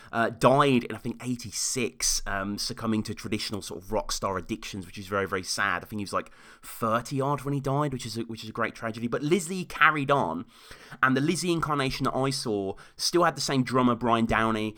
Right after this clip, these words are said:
um, still had one side of the guitar attack, Scott Gorham.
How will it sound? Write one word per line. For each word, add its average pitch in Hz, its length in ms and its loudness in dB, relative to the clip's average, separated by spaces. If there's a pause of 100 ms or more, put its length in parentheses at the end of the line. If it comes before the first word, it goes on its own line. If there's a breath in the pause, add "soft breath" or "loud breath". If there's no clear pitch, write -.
(160 loud breath)
um, 110 200 -4
still 151 200 -4
had 123 240 -4
one 139 240 6
side 123 320 2
of 113 60 -4
the 117 60 0
guitar 113 400 2
attack, 107 380 -2
Scott - 340 2
Gorham. 107 500 2